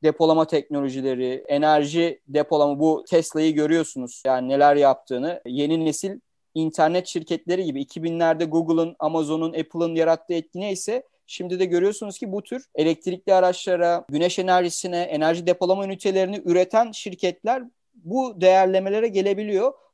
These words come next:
Bu kadar basında yer alabiliyor. Bu güzel bir haber aslında. O yüzden aslında enerji yeni internettir diye bir slogan da var bizim sektörde faaliyet gösteren şirketler için. E, bunun yanında elektrikli araçlar artıyor,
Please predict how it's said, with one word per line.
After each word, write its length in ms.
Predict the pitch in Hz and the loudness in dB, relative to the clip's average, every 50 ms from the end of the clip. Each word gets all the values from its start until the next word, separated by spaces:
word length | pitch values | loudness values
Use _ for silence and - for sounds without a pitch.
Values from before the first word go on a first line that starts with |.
| _ | _
Bu 80 | 190 208 | -10 -6
kadar 320 | - 214 190 220 220 185 | -4 -2 0 2 2 2
basında 340 | 180 180 170 - 196 202 220 | 2 0 -2 -2 -4 -4 -2
yer 180 | 214 202 196 196 | 0 2 4 4
alabiliyor. 520 | 185 185 185 180 185 180 170 165 185 254 233 | 4 4 4 0 0 -2 -4 -4 -4 -4 -6
Bu 160 | 180 190 180 | -8 -8 -6
güzel 360 | 180 170 185 226 247 240 190 | -4 0 4 4 4 6 4
bir 60 | 185 | 4
haber 240 | 170 151 139 143 135 | 2 4 4 2 2
aslında. 560 | 110 - - - - 127 120 143 131 120 - _ | 0 -2 -6 -10 -12 -10 -8 -8 -8 -10 -8 _
O 140 | 160 175 214 | -2 -2 0
yüzden 460 | 247 220 196 226 226 226 220 208 - | 0 0 2 4 4 4 2 -4 -8
aslında 360 | - - 165 - - - 196 - | -4 -4 -4 -4 -4 -6 -4 -2
enerji 480 | 160 160 170 175 175 180 170 180 208 | -2 0 4 4 4 4 2 0 0
yeni 240 | 202 190 190 202 202 | 2 2 2 2 -2
internettir 720 | 185 185 175 - 196 180 185 196 202 196 - - 185 165 | -6 -8 -4 2 2 2 2 2 -2 -4 -4 -6 -6 -4
diye 160 | 170 185 190 190 | -2 -2 -2 -2
bir 40 | |
slogan 520 | 175 - - 165 170 170 165 180 180 180 170 | -6 -8 -2 0 0 4 4 4 4 4 2
da 100 | 151 131 | 2 2
var 180 | 127 120 123 | 2 0 -2
bizim 220 | 147 147 151 151 156 | -6 -10 -10 -10 -8
sektörde 540 | - - 151 - - - 151 143 143 156 147 | -6 -6 -6 -6 -4 -4 -4 -2 -2 -4 -2
faaliyet 380 | - 151 143 139 147 147 - | 0 0 2 2 0 -2 -4
gösteren 380 | 147 143 - 135 151 143 151 151 | -6 -8 -6 -6 -2 -2 -2 -2
şirketler 540 | 147 - 143 127 - 147 131 - - 135 120 | -2 -6 -12 -8 -8 -8 -8 -8 -8 -10 -10
için. 260 | 117 - - - - _ | -10 -14 -18 -20 -12 _
E, 140 | - 143 147 | -8 -6 -4
bunun 240 | 151 170 196 214 214 | -4 -4 -4 -4 -4
yanında 300 | 226 226 226 226 214 247 | -4 -4 -4 0 0 2
elektrikli 560 | - 185 202 196 196 - 208 214 220 233 226 | 2 4 2 0 0 -4 -8 -10 -4 0 2
araçlar 380 | 220 214 208 208 - - 220 220 | 4 4 4 2 0 -4 -4 0
artıyor, 600 | 208 202 202 196 196 - 208 202 202 202 196 | 2 2 2 2 0 -6 -4 -2 -2 -2 -2